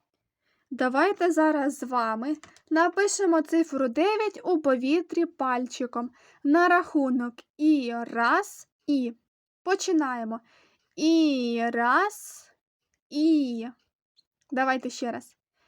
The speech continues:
І раз, і. Молодці. А тепер візьміть, будь ласка, ручку і напишіть у зошиті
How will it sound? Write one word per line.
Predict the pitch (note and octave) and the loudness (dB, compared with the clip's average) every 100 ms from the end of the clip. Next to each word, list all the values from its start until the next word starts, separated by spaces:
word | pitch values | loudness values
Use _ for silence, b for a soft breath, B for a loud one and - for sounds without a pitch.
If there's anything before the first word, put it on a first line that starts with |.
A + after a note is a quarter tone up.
| _ _ _ _ - | _ _ _ _ -4
І | D#4 D#4+ D4 B3+ B3 A#3 A#3 | 2 4 2 0 -2 -2 -2
раз, | A#3+ A#3+ D#4 G#4 - - _ _ _ _ _ _ _ | -2 0 -2 -4 -12 -20 _ _ _ _ _ _ _
і. | D4+ E4+ E4 C#4+ A#3+ A3+ - _ _ _ _ _ _ _ _ | -2 2 2 0 -2 -6 -12 _ _ _ _ _ _ _ _
Молодці. | E4+ G4+ G4+ D#4+ - A#3 B3+ D#4 _ - _ _ | 0 2 2 -2 -8 -8 -8 -10 _ -20 _ _
А | C#4 | -4
тепер | C#4+ E4+ G#4 F#4 | -2 0 0 2
візьміть, | E4+ E4+ D#4 A#3 | 0 2 2 0
будь | A#3+ A#3+ | -4 -4
ласка, | A#3 G#3+ - - A#3+ | -4 -6 -8 -6 -2
ручку | B3+ F#4+ - G4 F#4+ b b b | 0 0 -2 -2 -2 b b b
і | - F4 | -2 0
напишіть | F4+ F4 F#4 - - D4+ C4 - - | 2 0 0 0 0 0 0 -4 -6
у | B3 A#3+ | -4 -4
зошиті | A#3 B3 B3+ E4+ - F#4 - D#4+ | -2 -2 0 -2 -2 -4 0 -2